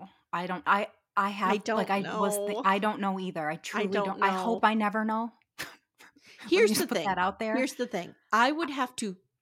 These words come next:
Speaker 2: literally see my kid in the act of it. Like, I would have to know under no circumstances or no uncertain cer-, terms that they did it, okay?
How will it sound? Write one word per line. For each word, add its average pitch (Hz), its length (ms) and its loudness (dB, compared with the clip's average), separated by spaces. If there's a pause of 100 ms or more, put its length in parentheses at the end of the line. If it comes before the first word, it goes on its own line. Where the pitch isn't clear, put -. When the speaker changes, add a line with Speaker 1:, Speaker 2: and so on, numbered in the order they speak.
(120)
Speaker 2:
literally 285 760 0
see 262 220 -6
my 202 200 -2
kid 196 180 -2
in 180 100 -4
the 170 120 -6
act 143 260 -8
of 175 100 -10
it. - 180 -12
Like, 208 180 -2
I 208 80 6
would 240 100 2
have 294 180 -4
to 214 80 2
know 233 680 2 (400)
under 202 280 2
no 247 360 2
circumstances 185 1200 -4
or 202 160 2
no 240 220 2
uncertain 254 380 -2
cer-, - 180 -4 (120)
terms 170 420 -2
that 170 240 0 (280)
they 214 160 8
did 170 200 0
it, - 300 -18 (180)
okay? 190 360 -2